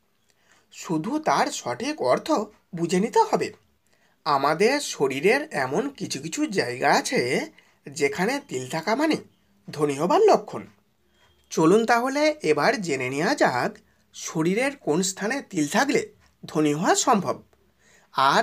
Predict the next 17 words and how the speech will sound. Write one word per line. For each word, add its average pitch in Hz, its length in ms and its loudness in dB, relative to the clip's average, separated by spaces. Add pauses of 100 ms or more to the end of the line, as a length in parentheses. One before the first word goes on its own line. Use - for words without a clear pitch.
আপনি 139 280 0 (100)
যদি 160 180 0 (140)
আমাদের 131 400 -2 (140)
পরের 127 280 -2
দিনের 214 260 -4 (100)
নতুন 160 280 -6
ভিডিওটি 170 500 0 (640)
সবার 156 400 0
আগে 220 140 -4 (100)
পেতে 147 220 -4 (140)
ইচ্ছুক - 420 -8
থাকেন, 208 240 -2 (640)
তাহলে 143 360 -2 (220)
এখনই 185 300 -4
চ্যানেলটি 143 460 -4 (140)
সাবস্ক্রাইব - 560 -4
করে 311 240 4